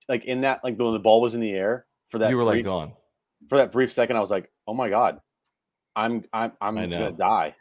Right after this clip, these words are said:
Speaker 2: Like, the big winner here tonight is Jim. He's like, "Oh, thank the Lord that ball stayed in."
Speaker 1: Well, did you see my tweet? I said, "If they, if Manny hits a walk-off, I'll delete my account."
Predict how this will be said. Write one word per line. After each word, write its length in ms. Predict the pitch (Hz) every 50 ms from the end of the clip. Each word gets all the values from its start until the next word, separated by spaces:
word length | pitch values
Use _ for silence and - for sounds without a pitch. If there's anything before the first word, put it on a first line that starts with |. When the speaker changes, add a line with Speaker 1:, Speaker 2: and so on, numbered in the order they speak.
| _ _ _ _ _ _ -
Speaker 2:
Like, 180 | 117 143 135 135
the 60 | -
big 220 | 135 110 190 170 127
winner 260 | 127 139 143 151 156
here 140 | 151 160 151
tonight 300 | - - 143 143 131 120
is 100 | 104 -
Jim. 240 | - 107 107 98
He's 120 | 85 82 85
like, 120 | 98 90 -
"Oh, 180 | 123 113 104 95
thank 340 | - - - - 113 107 -
the 100 | - 98
Lord 320 | 87 78 85 95 92 92 82
that 180 | 80 78 -
ball 160 | - 87 85
stayed 320 | 82 - - 87 82 80 80
in." 240 | 80 78 76 76 - _ _ _ _ _ _ _ _ _ _ _ _ _ -
Speaker 1:
Well, 120 | 127 131
did 200 | 123 113 135 131
you 40 | 135
see 120 | - - 165
my 160 | 151 139 123
tweet? 280 | - - - 151 160
I 40 | 143
said, 240 | 135 - 143 131 110
"If 100 | 123 113
they, 180 | - 135 139 131 -
if 180 | 143 127 104
Manny 200 | 113 131 139 151
hits 120 | 143 135 -
a 60 | 120
walk-off, 380 | 110 113 131 139 - 120 107 90
I'll 60 | 101 98
delete 220 | 87 104 113 104
my 140 | 104 104 98
account." 340 | 90 - 123 120 101 -